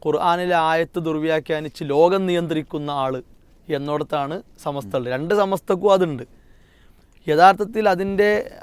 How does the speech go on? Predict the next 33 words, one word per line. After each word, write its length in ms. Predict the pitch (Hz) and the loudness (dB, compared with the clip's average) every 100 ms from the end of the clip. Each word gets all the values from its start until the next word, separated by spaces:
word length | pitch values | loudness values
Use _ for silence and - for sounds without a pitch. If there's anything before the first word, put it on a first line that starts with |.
| 180 | -2
അപകടത്തിൽ 580 | 151 170 175 180 - 190 | 0 2 2 0 -2 -2
അവരിപ്പോൾ 460 | 175 170 165 - 165 | -2 0 -4 -4 0
അകപ്പെട്ട് 680 | 147 131 135 - 139 117 - 180 - | 0 0 -6 -6 -10 -6 -6 -6 -8
സി 180 | - 139 156 | -12 -8 -6
എം 100 | 175 175 | -6 -6
ഒരു 120 | 170 - | -6 -4
തലവേദന, 680 | 131 131 135 139 139 135 127 - - - _ | -2 -2 -4 -4 -4 -4 -6 -14 -20 -20 _
ഒരു, 120 | 143 165 | -8 -4
ഒരു 100 | 175 - | -4 -6
അങ്ങനെ 180 | 165 180 | -6 -6
ഉണ്ടല്ലോ, 200 | 170 147 | -4 -4
ഒരു 100 | 156 160 151 143 | -4 -6 -6 -4
ഇടങ്ങേറ് 400 | 143 165 185 208 | -4 -2 2 2
പിടിച്ച 260 | 196 - 190 | 0 -2 0
വലിയ 380 | 180 160 160 147 156 156 | 0 0 -2 -2 0 0
ആര് 160 | 135 | -2
മാറിയിട്ടുണ്ട്, 520 | 160 151 143 131 135 131 - - - | -4 -4 -6 -8 -12 -12 -14 -20 -20
ഇപ്പോൾ 140 | - 147 | -12 -10
സി 160 | - | -6
എം 180 | 139 139 | -4 -4
മാറിയിട്ടുണ്ട്. 500 | 135 123 117 110 104 - - - - - - | -4 -6 -8 -14 -20 -20 -20 -20 -20 -20 -6
ആ 200 | 165 190 233 | 4 6 6
സി 160 | - 208 | 2 0
എമ്മിനെ 240 | 214 214 220 | 2 2 0
പറ്റി 360 | 180 147 - 165 - - | -2 -4 -6 -10 -10 -8
വലിയുള്ളാഹി 580 | 143 151 175 180 180 190 | -6 -2 -2 4 4 4
സി 180 | 185 156 175 | 0 -4 -6
എസ് 100 | 175 | -4
സ്മരണിക 420 | 156 156 156 160 165 | -6 -4 -2 -2 -2
എന്ന 140 | 151 156 | -2 -6
പുസ്തകത്തിൽ 640 | 139 - 143 143 - 127 127 180 - _ _ - | -8 -8 -6 -4 -6 -6 -6 -8 -16 _ _ -4
അതിൻ്റെ 400 | 135 151 151 160 165 | -2 -2 2 4 4
സ്മരണിക 500 | 147 143 139 143 147 | -2 -4 -2 0 0